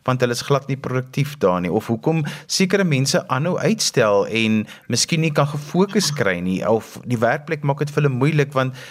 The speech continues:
om neurodivers te wees beteken jy pas nie in die boksie in wat mense jou graag wil insit nie, want jy ervaar die lewe, die werk, hoe jy elke dag oorleef, hoe jy funksioneer,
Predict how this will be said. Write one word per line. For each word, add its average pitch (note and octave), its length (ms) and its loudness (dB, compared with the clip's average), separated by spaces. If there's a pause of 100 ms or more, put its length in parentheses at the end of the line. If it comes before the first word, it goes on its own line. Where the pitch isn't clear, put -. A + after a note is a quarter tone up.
(200)
om A3 200 2
neurodivers E3 720 2
te D3 140 -4
wees A#2 540 0 (200)
beteken F3+ 360 0
jy D#3 100 2 (100)
pas F#3 240 0
nie D#4 180 -6
in F3 120 0
die D#3+ 100 0
boksie C3 480 -2
in C3+ 260 2 (440)
wat B2+ 160 0
mense B2 240 0
jou B2+ 100 2
graag C#3 280 -2
wil A#2 200 0
insit E3 480 0
nie, A2+ 180 -2
want A#2+ 240 0
jy A2+ 120 4
ervaar D3 600 2
die C3 180 -4
lewe, A#2 480 4
die G#2+ 160 -6
werk, G#2+ 420 2 (320)
hoe A#2+ 140 2
jy C3+ 260 4
elke C#3+ 280 0
dag A#2 220 2
oorleef, A2 460 -2
hoe G#2+ 80 -2
jy B2+ 160 0
funksioneer, A2+ 800 0